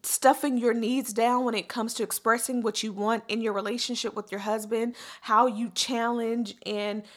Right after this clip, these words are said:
and work through and navigate things with your in-laws and either, you know, other external factors within your marriage. All of that boils down to your anxiety about handling and navigating those issues. When you have anxiety about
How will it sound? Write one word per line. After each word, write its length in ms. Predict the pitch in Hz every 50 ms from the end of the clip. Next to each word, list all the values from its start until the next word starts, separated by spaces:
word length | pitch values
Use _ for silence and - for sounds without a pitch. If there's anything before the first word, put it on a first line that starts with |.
| - _ _ -
and 260 | 220 220 196 202 180
work 280 | 185 202 214 208 214 -
through 240 | - 240 247 247
and 120 | 233 214 220
navigate 600 | 202 208 233 214 226 196 247 226 226 226 226 -
things 220 | 220 233 233 208 220
with 160 | 226 226 202
your 120 | 214 214
in-laws 680 | - - 202 220 233 233 226 220 220 220 220 220 220 220 -
and 100 | 208 214 - -
either, 400 | 202 240 214 240 214 226 226 - - - _ _ _ _ _ _ _ _ _ -
you 100 | - 214
know, 140 | 240 208 - -
other 320 | - 226 240 247 233 - -
external 420 | 226 214 - - - 220 214 208 208
factors 420 | - 220 202 202 - 226 233 196
within 220 | 196 220 214 214
your 140 | 214 202 196
marriage. 360 | 202 190 196 208 214 214 214 - - -
All 300 | 220 240 285 311 320 320
of 100 | 294 226
that 380 | 240 240 262 311 330 - 220 196
boils 300 | 208 202 214 254 269 -
down 320 | - 262 247 262 269 262
to 100 | - 226
your 400 | 202 196 220 214 240 247 214 - -
anxiety 680 | - 226 226 202 190 196 196 220 226 240 277 294 302 -
about 280 | 208 220 196 - -
handling 800 | - - - - 240 226 226 247 269 254 262 277 269 269 247 -
and 160 | - 214 208
navigating 600 | 208 208 208 214 208 214 202 202 202 196 202 196
those 200 | 190 185 185 180
issues. 560 | - 170 165 - - - - - - - - - - - - - - - - - - - - - -
When 120 | - 214 247
you 100 | 254 254
have 200 | 277 262 269 262
anxiety 600 | 254 240 226 214 220 220 226 233 247 247 247 - -
about 600 | - 196 196 208 208 208 208 214 208 214 -